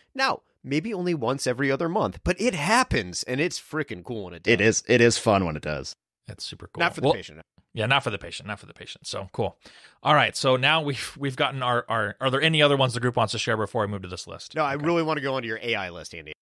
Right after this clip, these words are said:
Speaker 2: Yeah.
Speaker 3: Okay. All right, so
Speaker 2: See
Speaker 3: this
Speaker 2: how
Speaker 3: was
Speaker 2: good artificial intelligence, uh, in-, artificial intelligence is.
Speaker 3: Okay. All right. So T V things, again, this is, I put into the A I monitor, I, what are the things that T V gets wrong about emergency medicine?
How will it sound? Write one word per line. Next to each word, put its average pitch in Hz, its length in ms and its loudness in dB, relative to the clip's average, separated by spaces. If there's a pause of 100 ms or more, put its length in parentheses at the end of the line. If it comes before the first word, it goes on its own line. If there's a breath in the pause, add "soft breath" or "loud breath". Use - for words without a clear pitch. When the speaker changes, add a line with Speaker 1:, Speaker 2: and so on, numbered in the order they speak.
(180)
Speaker 2:
Yeah. 110 140 2
Speaker 3:
Okay. - 140 -4 (280 soft breath)
All 113 80 -4
right, 98 160 -4
so - 100 -6
Speaker 2:
See 131 120 4
Speaker 3:
this 131 120 8
Speaker 2:
how 127 60 6
Speaker 3:
was 131 80 6
Speaker 2:
good 131 140 6
artificial 117 500 4
intelligence, 87 460 -4
uh, 104 160 0
in-, 95 160 -2 (200)
artificial 110 440 4
intelligence 87 480 0
is. - 60 -12 (200)
Speaker 3:
Okay. 120 320 0 (140)
All 127 120 0
right. 107 240 -2
So 135 400 6 (140)
T 170 240 2
V 170 160 2
things, 143 600 2 (340)
again, 107 280 -2
this 120 200 2
is, 107 100 -4
I 101 100 2
put 127 220 0
into 127 280 -2
the 120 160 -2
A 117 140 4
I 113 140 4
monitor, 104 420 0
I, - 140 -6 (320 soft breath)
what 123 120 2
are 123 40 2
the 117 80 -6
things 135 220 2
that 120 100 -2
T - 180 2
V 131 140 2
gets 123 260 0
wrong 110 240 4
about 101 300 0
emergency 107 380 -4
medicine? 87 400 -8